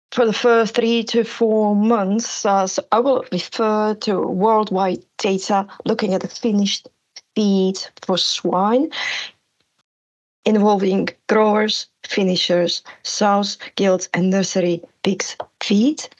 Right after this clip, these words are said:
When we look at the data from Alltech thirty-seven plus lab,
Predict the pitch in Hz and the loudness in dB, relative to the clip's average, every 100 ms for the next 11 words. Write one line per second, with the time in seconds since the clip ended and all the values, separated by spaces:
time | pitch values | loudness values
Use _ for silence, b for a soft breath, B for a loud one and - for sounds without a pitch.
0 | _ B B B _ 247 254 - 349 190 | _ B B B _ 4 4 2 0 -4
1 | 165 202 196 196 196 180 - 208 196 - | -2 -2 0 -2 -2 -6 -4 -4 -2 -2
2 | 214 196 - 196 - - 214 202 202 185 | -2 -4 -4 -6 -4 -4 -2 -2 -2 -4
3 | 180 190 190 165 - | -2 -2 0 0 -4